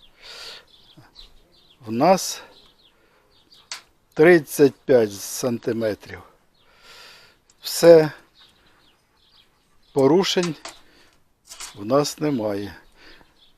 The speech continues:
Зараз я його почищу, поріжу на шматочки, посолю, поперчу.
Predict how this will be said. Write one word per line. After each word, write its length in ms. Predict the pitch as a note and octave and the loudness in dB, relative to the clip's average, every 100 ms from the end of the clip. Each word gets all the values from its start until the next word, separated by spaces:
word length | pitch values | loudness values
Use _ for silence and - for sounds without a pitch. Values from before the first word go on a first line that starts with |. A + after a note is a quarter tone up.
| - | -18
Зараз 500 | G2 C#3 D#3+ C3+ B2 | 0 6 6 6 4
я 200 | B2 B2 | 0 0
його 320 | A#2+ A2 A2 - - - - | -2 -2 -6 -10 -20 -20 -2
почищу, 1160 | F3+ D#3+ - - B2+ B2+ - - - D#3 D3 - - - _ - _ _ - - - - - - - - - | 0 0 -2 -6 -4 -6 -6 -8 -10 -12 -14 -16 -20 -20 _ -20 _ _ -20 -20 -20 -20 -20 -20 -20 -20 -6
поріжу 520 | D3+ D3+ F3 D#3+ C#3+ | 4 6 6 2 0
на 140 | B2+ A#2+ | -2 -2
шматочки, 920 | - A2+ A2 D3+ F#3 - - F3 D#3+ - - _ - - _ - _ _ | -6 -8 -8 -4 -4 -4 -8 -10 -12 -14 -20 _ -20 -20 _ -20 _ _
посолю, 680 | B2+ A#2 - C3+ C3+ C3 A#2 | -6 -4 0 2 2 0 -4
поперчу. 920 | - G#2+ - G#2+ F#2 - - G3 | -6 -8 -6 -10 -10 -12 -4 -4